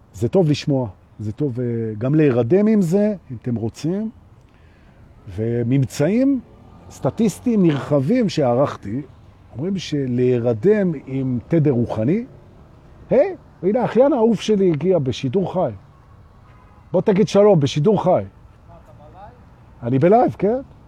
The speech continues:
Speaker 1: הכי כיף. בוא, בוא, שב. הנה, האחיין שלי, הבן של אחותי, יונתן סרינג.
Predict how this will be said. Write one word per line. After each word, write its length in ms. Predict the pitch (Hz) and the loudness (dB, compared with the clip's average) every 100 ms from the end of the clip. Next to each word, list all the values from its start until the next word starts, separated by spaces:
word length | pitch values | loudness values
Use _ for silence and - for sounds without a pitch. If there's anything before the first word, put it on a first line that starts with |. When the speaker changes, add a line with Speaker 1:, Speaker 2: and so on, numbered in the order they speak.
| - - - - - | -20 -20 -20 -20 -16
Speaker 1:
הכי 220 | - 233 | -4 -4
כיף. 440 | 294 269 95 - - - | -2 -6 -6 -14 -20 -6
בוא, 140 | 139 185 | -2 0
בוא, 140 | 208 | 0
שב. 260 | - 208 143 - - | -2 -4 -4 -8 -18
הנה, 160 | 202 269 | -10 -8
האחיין 360 | - 165 185 | -6 -4 -4
שלי, 180 | - 165 | -2 -2
הבן 220 | 131 175 | -2 -4
של 180 | - 139 | -6 -8
אחותי, 640 | 107 - - 180 196 196 175 - - - - - | -10 -12 -12 -6 -4 -4 -8 -18 -20 -20 -20 -14
יונתן 440 | 113 190 220 - 214 | -6 -4 -4 -2 -4
סרינג. 520 | - 220 202 139 101 | 0 0 0 -2 -6